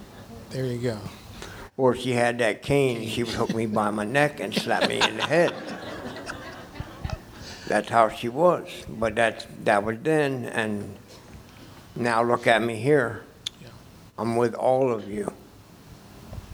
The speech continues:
Speaker 1: Ha-, have you been able to find forgiveness for some of the adversity that you experienced through your life, through your connection to Jesus and your Creator?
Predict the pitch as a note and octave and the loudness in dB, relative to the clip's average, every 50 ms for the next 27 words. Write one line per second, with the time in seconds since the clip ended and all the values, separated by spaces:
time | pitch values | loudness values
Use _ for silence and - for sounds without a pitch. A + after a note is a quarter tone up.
0 | - - - - - - - - - D3 - - - E3 D#3+ F3+ F3 D#3 F3 E3+ | -12 -10 -8 -6 -6 -8 -6 -4 -4 -4 -2 2 2 2 4 4 2 4 4 2
1 | F3+ G3+ G3 G#3 G3+ G3 G3+ - G3 F3+ E3+ E3 D#3+ D#3+ D#3+ - - - - - | 2 0 4 4 4 4 4 2 2 4 4 2 2 0 0 -4 -8 -12 -14 -16
2 | - - - - - - - - - - G3+ G3+ G3+ G3+ G#3 G3 F#3+ F3+ - E3+ | -18 -20 -20 -20 -20 -20 -10 -8 2 4 4 6 6 4 4 2 2 2 2 2
3 | D#3+ E3+ F3+ F3+ D#3+ D3+ C3 B2 B2 - - - D3+ - - F3 F3 F3+ E3+ D#3+ | 4 4 4 4 4 2 0 0 0 0 0 2 2 2 4 4 4 4 4 4
4 | E3+ D#3 D3+ D3 C3+ D#3+ E3+ E3 - - F3 D#3+ C#3+ D3+ D3 D3+ D3+ D#3 D3+ D3 | 4 2 2 2 2 2 2 2 2 2 2 4 4 2 2 2 2 2 4 4
5 | C#3 C3+ C3+ C3+ - - - - - - D3+ - - - - - F3+ E3+ E3 D#3+ | 4 2 2 -2 -8 -14 -14 -18 0 2 2 4 4 0 4 4 4 4 4 2
6 | D3+ D3 C3 - - - D3+ D3 D3 C#3+ C#3 C3+ C#3 C#3 C3 A#2+ A#2 - - - | 2 2 0 -2 -2 0 2 2 4 4 4 4 4 4 4 2 0 -4 -6 -12
7 | - - - - - - - - - - - - - - - - - - - - | -14 -16 -20 -20 -20 -20 -20 -20 -20 -20 -20 -20 -20 -20 -20 -20 -20 -20 -20 -20
8 | - - - - - - - - - - C#3+ C#3+ C#3+ C#3 C3+ - C#3 C#3+ C#3 C#3 | -20 -20 -20 -20 -20 -20 -20 -16 -4 0 2 4 4 2 2 2 0 0 2 0
9 | - - C#3+ B2+ A#2+ - C#3 C3 A#2+ A#2 A#2+ - - B2+ B2 B2 A#2+ A#2 - - | 0 0 0 0 4 4 4 4 4 2 2 2 2 2 4 4 2 0 2 2
10 | A#2+ A2+ A2+ A2 G#2+ - G2 F2+ | 2 4 4 4 2 2 0 -2